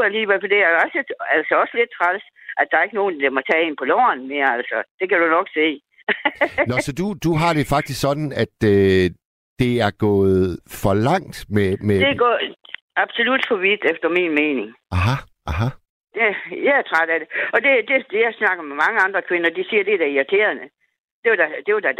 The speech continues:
Speaker 1: dejligt, man kunne flirte lidt i gamle dage og sådan, ikke?
Speaker 2: Jamen, jeg har jo, jeg har jo lagt mærke til, øh, inde på Nattevagtens Facebook-side, der er der jo, øh, relativt ofte mænd,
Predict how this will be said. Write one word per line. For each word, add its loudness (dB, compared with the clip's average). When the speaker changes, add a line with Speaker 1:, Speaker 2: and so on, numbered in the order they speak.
Speaker 1:
dejligt, -2
man -8
kunne -12
flirte 0
lidt -2
i -4
gamle -2
dage 2
og -4
sådan, 0
ikke? 0
Speaker 2:
Jamen, 0
jeg 2
har 0
jo, 2
jeg 2
har 2
jo 2
lagt 0
mærke 0
til, 4
øh, 2
inde 0
på 4
Nattevagtens 0
Facebook-side, 0
der 0
er 2
der 2
jo, 4
øh, 4
relativt 2
ofte 2
mænd, 0